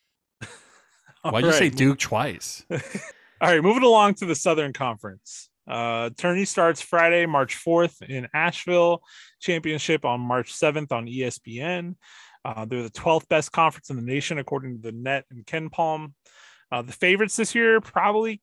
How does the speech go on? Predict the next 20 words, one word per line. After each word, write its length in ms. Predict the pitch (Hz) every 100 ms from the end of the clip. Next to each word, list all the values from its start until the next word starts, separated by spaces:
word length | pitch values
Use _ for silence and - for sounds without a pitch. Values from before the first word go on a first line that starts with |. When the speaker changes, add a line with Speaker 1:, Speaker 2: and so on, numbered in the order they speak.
| -
Speaker 3:
Chattanooga, 840 | - 214 233 208 214 240 247 247 -
but 260 | 160 143 135
Furman's, 800 | - 180 233 247 240 220 - -
you 80 | 311
know, 300 | 240 233 - _
they're, 160 | - 202
they're 220 | 185 220
all 80 | 196
right. 200 | 160 - - - - - -
Um, 580 | 165 156 151 143 143 139 _ _ -
Chattanooga's 440 | 233 254 254 226
seventieth 580 | - 196 190 226 226 220
in 80 | 202
the 80 | 185
Net 220 | 165 175
right 180 | 170 165
now, 240 | 170 165
eightieth 460 | - 147 170 185 180
in 100 | 160
KenPom. 640 | 160 147 143 135 131